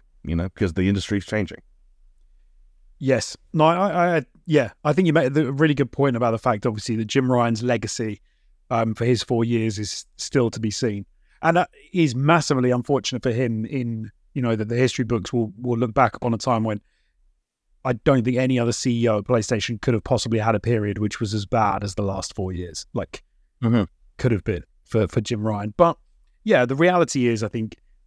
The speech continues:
Speaker 2: as C E O, it's probably a lot more to do with the industry than it's necessarily to do with him, um, as you, as exactly as you've said. Because he, some, you know, sometimes it's good and sometimes it's bad. Sometimes things hit, sometimes they don't. Like, the reality is, it Jim Ryan sitting in his office, like,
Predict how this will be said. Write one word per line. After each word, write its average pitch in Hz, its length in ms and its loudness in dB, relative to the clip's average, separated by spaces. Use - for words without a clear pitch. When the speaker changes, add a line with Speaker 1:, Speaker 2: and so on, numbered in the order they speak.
Speaker 2:
as 127 160 2
C 117 320 0
E 113 60 6
O, 110 180 4
it's 110 180 -4
probably 110 280 0
a 110 40 2
lot 110 160 2
more 110 140 -2
to 113 100 -4
do 110 100 0
with 98 80 -4
the 110 120 -2
industry 107 400 -2
than 104 160 -2
it's 101 280 -8
necessarily 113 520 -2
to - 80 -10
do 104 160 -2
with 101 120 -4
him, 110 260 -4
um, 110 400 0
as 113 180 0
you, 139 100 -2
as 113 200 0
exactly 113 400 0
as 98 100 -8
you've 101 140 -8
said. 101 240 -10
Because 135 260 -4
he, 123 180 -8
some, 175 280 2
you 190 80 4
know, 165 160 6
sometimes 170 360 2
it's 139 100 -4
good 139 180 2
and 135 80 0
sometimes 123 400 -2
it's 113 80 -6
bad. 117 320 2
Sometimes 117 420 0
things 113 220 -6
hit, 120 160 -4
sometimes 110 380 -2
they 113 100 0
don't. 104 320 -2
Like, 107 120 -2
the 117 60 2
reality 117 540 4
is, 107 100 -2
it 113 80 0
Jim 110 240 -2
Ryan 107 240 2
sitting 107 320 -6
in 107 60 -6
his 107 140 -2
office, 107 360 -2
like, 104 260 -4